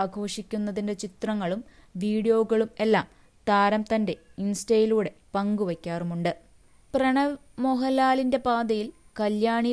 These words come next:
പ്രിയദർശനും എന്നാണ് ആരാധകർ ചിത്രം കണ്ട് ചോദിക്കുന്നത്. കൊറിയയിലെ ഏറ്റവും ഉയരമുള്ള മൗണ്ട് ഹല്ല കീഴടക്കിയിരിക്കുകയാണ്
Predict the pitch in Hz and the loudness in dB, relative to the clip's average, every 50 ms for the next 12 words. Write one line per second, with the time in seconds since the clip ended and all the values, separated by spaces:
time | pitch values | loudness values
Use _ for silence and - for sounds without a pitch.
0 | 240 - 240 226 226 226 220 226 220 220 - 233 214 220 220 - - - - 208 | -2 -2 -2 0 0 0 0 -2 -2 -4 -4 -4 -4 -4 -6 -8 -12 -10 -8 -6
1 | 208 214 220 214 208 180 - - - - 185 190 190 196 202 202 208 190 214 196 | -4 -2 -2 -2 -2 -4 -6 -10 -10 -6 -4 -2 -2 0 0 0 0 -2 -2 -4
2 | - 185 - - - - - 196 185 - - 190 202 202 202 196 196 175 - - | -4 -4 -4 -6 -12 -12 -12 -12 -8 -4 -4 -2 -2 -2 -2 -2 -4 -6 -8 -10
3 | - - 175 165 170 160 165 - - 165 175 170 160 185 - - _ _ _ - | -10 -8 -6 -6 -4 -6 -6 -6 -6 -6 -6 -4 -4 -4 -6 -6 _ _ _ -20
4 | - - - _ _ _ - 196 185 185 185 196 196 196 196 202 208 202 202 220 | -20 -20 -20 _ _ _ -4 -2 0 0 2 2 0 0 0 0 0 -2 -2 -4
5 | - - _ _ _ _ - 190 196 196 180 - - 208 196 214 208 - - 196 | -6 -10 _ _ _ _ -4 -4 -2 -2 -2 -2 -2 0 0 0 -2 -4 -4 -2
6 | 196 196 190 202 202 214 214 214 214 208 208 208 - - _ 185 180 185 190 196 | 0 0 0 0 0 0 0 2 2 2 2 0 -2 -4 _ -4 -4 -2 -2 -2
7 | 196 208 214 214 226 226 226 214 208 214 214 208 202 - - - 196 190 190 202 | -2 -2 0 0 0 0 0 0 2 2 2 2 2 -2 -6 -8 -6 -4 -2 0
8 | 196 208 196 196 190 - - 190 202 190 196 185 208 196 180 202 202 202 202 196 | 0 0 0 -2 -4 -6 -6 -6 -4 -4 -4 -4 -6 -2 0 0 2 2 2 0
9 | 185 | -2